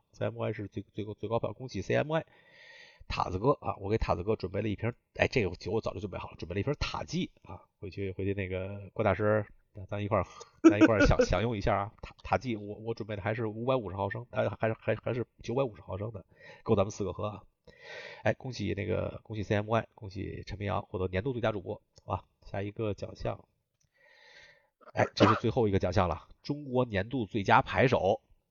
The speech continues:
好吧，这个提名有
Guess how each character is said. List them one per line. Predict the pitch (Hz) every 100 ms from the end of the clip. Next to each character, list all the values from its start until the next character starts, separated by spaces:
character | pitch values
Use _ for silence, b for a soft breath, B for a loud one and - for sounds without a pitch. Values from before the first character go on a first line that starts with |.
| _ _ _ - - - _ _ _ _ _
好 | - 104
吧， | 101 113 _ _ _ _
这 | 104
个 | 98 98 95 95 -
提 | - 110
名 | 135
有 | 147 - 117